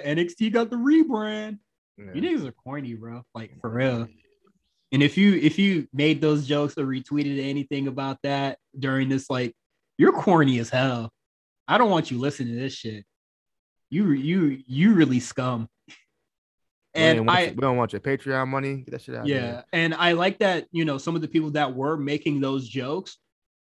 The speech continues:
Speaker 1: went, "Oh, this is actually scary." Like, those are human beings. <laughs>
Speaker 2: Yeah,
Speaker 1: Those
Speaker 2: right.
Speaker 1: are the people I would like to have listen to this show. But the,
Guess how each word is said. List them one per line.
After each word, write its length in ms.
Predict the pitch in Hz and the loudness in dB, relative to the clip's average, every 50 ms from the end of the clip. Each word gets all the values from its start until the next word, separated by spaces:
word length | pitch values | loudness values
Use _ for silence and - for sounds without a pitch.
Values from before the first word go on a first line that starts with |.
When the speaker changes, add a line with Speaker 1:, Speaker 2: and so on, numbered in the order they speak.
| _ _ _ _ _ - | _ _ _ _ _ -2
Speaker 1:
went, 320 | 160 160 156 147 143 - _ _ _ _ _ _ _ - | 0 2 2 2 0 -4 _ _ _ _ _ _ _ 4
"Oh, 360 | 190 175 139 113 101 98 107 107 | 4 4 4 2 -2 -10 -10 -6
this 220 | 135 202 320 - | -4 -4 -2 -4
is 340 | - - - - - - _ _ _ - | -6 -8 -10 -14 -20 -20 _ _ _ -4
actually 400 | 135 139 147 - - 156 165 170 | -2 -2 -2 -2 -2 0 0 0
scary." 460 | 170 - 233 254 269 190 135 117 117 _ | 2 2 2 2 2 2 0 -4 -8 _
Like, 200 | - 156 160 151 - _ _ _ _ _ _ _ _ _ - | -6 -6 -6 -6 -8 _ _ _ _ _ _ _ _ _ 4
those 280 | 233 269 320 320 208 | 4 6 6 6 6
are 80 | 254 233 | 4 4
human 340 | 220 185 220 202 185 170 151 | 4 4 4 4 4 2 2
beings. 600 | 160 214 220 170 147 - - - - - - - - 127 - - | 2 0 0 0 -2 -6 -10 -20 -20 -20 -20 -16 -16 -14 -4 0
<laughs> 520 | 240 226 - - 214 196 - - 185 160 - _ _ _ _ - | 0 0 2 0 -4 -4 -4 -6 -10 -10 -10 _ _ _ _ -10
Speaker 2:
Yeah, 120 | 110 104 98 | -8 -4 0
Speaker 1:
Those 240 | 160 170 196 202 185 | 2 2 4 2 2
Speaker 2:
right. 60 | 185 | 0
Speaker 1:
are 40 | 180 | -2
the 100 | 170 170 | -2 -2
people 320 | 175 190 170 151 160 156 151 | -2 -2 -2 -2 -2 -2 -2
I 100 | 147 143 | -2 -2
would 160 | 135 139 120 | -4 -6 -8
like 220 | 131 127 127 - | -8 -10 -10 -10
to 80 | - 127 | -12 -10
have 220 | 127 127 123 113 | -10 -10 -10 -8
listen 220 | 127 120 - - - | -10 -12 -12 -12 -10
to 40 | 127 | -8
this 140 | 120 117 110 | -6 -6 -6
show. 240 | - 135 120 117 | -4 -4 -4 -4
But 160 | 107 104 117 117 | -4 -6 -8 -10
the, 100 | 127 | -10